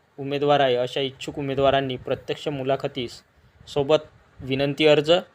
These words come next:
मूळ प्रमाणपत्रे, ओरिजिनल डॉक्युमेंट्स व त्या ओरिजिनल डॉक्युमेंटच्या झेरॉक्स प्रती दिलेल्या तारखेला, मुलाखतीचे ठिकाण आहे रामचंद भागचंद संस्कृत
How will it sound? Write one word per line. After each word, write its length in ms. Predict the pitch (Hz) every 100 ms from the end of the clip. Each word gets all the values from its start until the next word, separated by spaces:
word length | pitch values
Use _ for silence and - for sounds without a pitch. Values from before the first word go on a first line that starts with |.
| _ _ _ _ _
मूळ 220 | 127 135
प्रमाणपत्रे, 680 | 147 147 143 143 143 143 165
ओरिजिनल 480 | 160 135 123 135 131
डॉक्युमेंट्स 580 | 123 - 156 165 180 - - - -
व 220 | 127 127
त्या 240 | 127 139 139
ओरिजिनल 420 | 135 131 139 135
डॉक्युमेंटच्या 520 | 131 135 135 135 135
झेरॉक्स 400 | 117 131 135 -
प्रती 500 | - 147 - 143 113 _ _ _ _ _ _
दिलेल्या 480 | 117 135 139 156 160 156
तारखेला, 600 | 135 139 151 147 117 123 - _ _ _ _ -
मुलाखतीचे 580 | 127 139 139 135 135
ठिकाण 320 | 143 139 147 139
आहे 140 | 147
रामचंद 760 | 135 123 135 131 - 151 123 131 - _
भागचंद 500 | 117 131 - - 156
संस्कृत 420 | 151 139 - 147